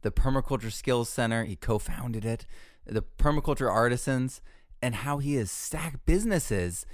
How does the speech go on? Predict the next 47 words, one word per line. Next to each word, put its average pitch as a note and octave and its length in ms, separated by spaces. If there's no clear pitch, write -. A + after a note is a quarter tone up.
and C3 140
created E3 320
a C3 60
community C#3+ 840
center F3 680
by G2+ 240
stacking D3 580
businesses G2 600
in F#2 80
such G#2 240
a G2 80
way F2+ 340
that, A#2+ 340
I B2+ 120
mean, B2+ 180
no C3 140
one C#3 100
has A#2 180
done A#2+ 220
it E2 80
before. E2+ 460
It's G2 260
this G#2 200
harmonious A#2+ 720
ecosystem A2+ 760
of E2+ 100
businesses B2+ 500
on F#2 200
one F2+ 180
site, F#2+ 300
just D3+ 220
like D3 180
any B2+ 140
community A2+ 520
center G2 320
would, G#2+ 320
but - 100
it's - 120
all C3+ 160
for A#2+ 160
profit F2+ 580
and G#2+ 140
it's - 100
all G#2+ 140
helping A2+ 320
people F#2+ 320
regeneratively. F2+ 800